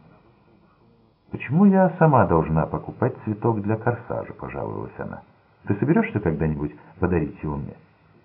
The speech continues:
«Ладно, не ворчи, детка», — улыбнулся Феннер. «Мне просто это в голову не приходило, но теперь замётано». Он тронул машину с места. «У меня должок Питу.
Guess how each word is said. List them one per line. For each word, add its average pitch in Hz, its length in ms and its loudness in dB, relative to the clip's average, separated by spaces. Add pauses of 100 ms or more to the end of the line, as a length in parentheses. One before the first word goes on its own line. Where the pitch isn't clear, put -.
(1200)
«Ладно, 78 460 4
не 92 360 0
ворчи, 82 360 0
детка», — 58 520 -14
улыбнулся 78 600 -8
Феннер. - 300 -10 (420)
«Мне 95 120 2
просто 117 300 0
это 123 120 0
в 120 60 -2
голову 123 300 6
не 78 120 2
приходило, 62 580 -8
но 131 320 0
теперь 147 300 0
замётано». 107 600 2 (720)
Он 98 180 -2
тронул 85 340 -2
машину 76 440 -8
с - 40 -18
места. - 260 -16 (1900)
«У 98 80 2
меня 123 300 6
должок 127 640 4
Питу. - 400 -4